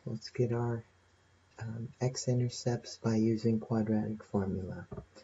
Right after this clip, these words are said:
So x equals a negative b plus or minus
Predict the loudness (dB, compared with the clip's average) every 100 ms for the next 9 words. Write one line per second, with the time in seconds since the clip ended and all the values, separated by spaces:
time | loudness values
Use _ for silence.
0 | -20 _ _ -20 -20 _ -8 -6 -4 0
1 | 0 0 -14 -6 -2 0 0 -2 -2 -4
2 | -12 -14 -20 -20 -20 _ -20 _ _ _
3 | _ _ _ _ 0 2 4 6 6 6
4 | 4 2 6 8 10 8 8 4 2 _
5 | _ _ _ _ _ _ _ _ _ _
6 | _ _ -20 _ _ _ -4 -2 -2 0
7 | 2 4 4 2 0 0 -4 -8